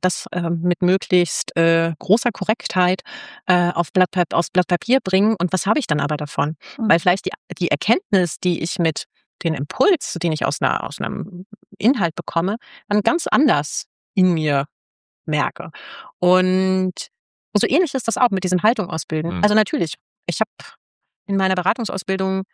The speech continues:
Speaker 1: viele Seiten lesen müssen, wo mir erklärt wurde, Haltung heißt das und das. Haltung ist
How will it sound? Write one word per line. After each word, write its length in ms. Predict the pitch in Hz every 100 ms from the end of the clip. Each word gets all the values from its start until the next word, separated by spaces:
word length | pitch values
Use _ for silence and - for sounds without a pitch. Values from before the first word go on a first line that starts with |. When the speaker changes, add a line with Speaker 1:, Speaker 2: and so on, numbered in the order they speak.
| _ - _ _ _ _ _
Speaker 1:
viele 640 | _ - - - 330 370 220
Seiten 340 | 214 226 220
lesen 380 | 208 208 196 196
müssen, 600 | 190 - 190 185 180 185 - _ _
wo 160 | 196 214
mir 160 | 208 180
erklärt 380 | - 202 208
wurde, 360 | 190 196 190 160
Haltung 480 | 185 202 - 220 180
heißt 280 | 175 185 160
das 160 | 170
und 160 | 151 135
das. 200 | 131 -
Haltung 340 | 185 240 220
ist 200 | 180 -